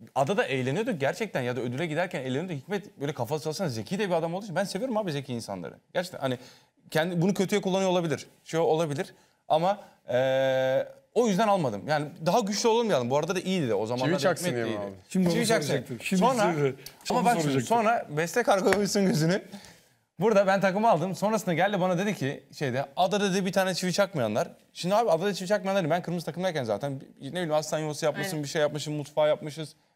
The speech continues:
Speaker 1: Furkan yaptı mutfağı mesela. İşte ne bileyim dökülmüş, çakmış. Yani Sema söyler yani ya. Sema diyordu ki, "Şurası şöyle." Hemen gidiyorduk, yapıyorduk. "Burası böyle." Gidiyorduk, yapıyorduk yani, anladın mı? "Bir tane çivi çakmayanlar," diyor. Şimdi
Speaker 2: Bak,
Speaker 1: bu ad-,
Speaker 2: çakıyorsun burada.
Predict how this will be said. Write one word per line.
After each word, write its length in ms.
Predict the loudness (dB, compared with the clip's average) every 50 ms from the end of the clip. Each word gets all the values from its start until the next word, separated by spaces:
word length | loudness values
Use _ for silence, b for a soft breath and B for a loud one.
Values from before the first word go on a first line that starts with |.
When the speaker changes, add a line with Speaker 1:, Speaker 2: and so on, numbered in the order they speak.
| _ _ -10
Speaker 1:
Furkan 260 | -6 -2 0 0 2
yaptı 240 | 2 0 0 -2 -6
mutfağı 280 | -6 -4 -2 -2 0
mesela. 400 | 0 -2 -6 -6 -6 -6 -4 -4
İşte 180 | -6 -6 -6 -6
ne 40 | -4
bileyim 160 | -4 -4 -4
dökülmüş, 400 | -4 -2 -2 -2 -4 -4 -4 -2
çakmış. 300 | -2 -2 -2 -4 -6 -4
Yani 120 | -4 -4
Sema 320 | -2 -2 -2 0 0 0 0
söyler 300 | -2 -2 0 0 0 2
yani 200 | 0 0 0 0
ya. 120 | -2 -4 -4 B B B
Sema 280 | B -2 0 2 2 0
diyordu 160 | 0 -2 -4
ki, 60 | -4
"Şurası 300 | -4 -2 -4 -4 -4 -6 -6
şöyle." 280 | -4 -2 0 2 0 0 0
Hemen 260 | 0 0 2 2 0 0
gidiyorduk, 280 | -2 -2 -2 -2 -2
yapıyorduk. 320 | -4 -4 -4 -4 -6 -6 -6 -6
"Burası 240 | -4 -4 -4 -2 -2
böyle." 220 | -2 0 0 -2 -4 -6 -12 -8 -6
Gidiyorduk, 340 | -4 -2 -2 -2 -2 -2 -4
yapıyorduk 340 | -4 -2 -2 -2 -2 -2 -2
yani, 180 | -2 -2 -2
anladın 180 | -2 -4 -4 -6
mı? 60 | -8 -10 B B B B
"Bir 60 | -6 -2
tane 160 | -2 -2 -2
çivi 120 | -2 -2
çakmayanlar," 400 | -2 -2 -2 -2 -2 -2 -2 -2
diyor. 120 | -2 -4 -4
Şimdi 140 | -2 0 2
Speaker 2:
Bak, 20 | 4
Speaker 1:
bu 40 | 2
ad-, 60 | 2
Speaker 2:
çakıyorsun 400 | 2 -2 -2 -4 -4 -4 -4 -6
burada. 160 | -6 -6 -8